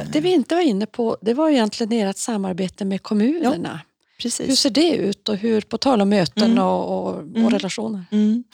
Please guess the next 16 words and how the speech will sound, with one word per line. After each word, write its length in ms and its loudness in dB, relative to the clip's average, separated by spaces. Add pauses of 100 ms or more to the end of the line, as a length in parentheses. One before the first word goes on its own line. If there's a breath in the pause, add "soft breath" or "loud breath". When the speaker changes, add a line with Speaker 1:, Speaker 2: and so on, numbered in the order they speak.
(480 loud breath)
Speaker 2:
Eh, 500 2
jag 100 -6
tänker 220 0
det 160 -6
började 500 0
väl 80 2
för 100 0
länge 220 4
sedan 160 4
med 100 4
att, 140 -4
med 160 2
att 100 -2
just 240 0
vi, 320 -2 (100)
mm, 560 -8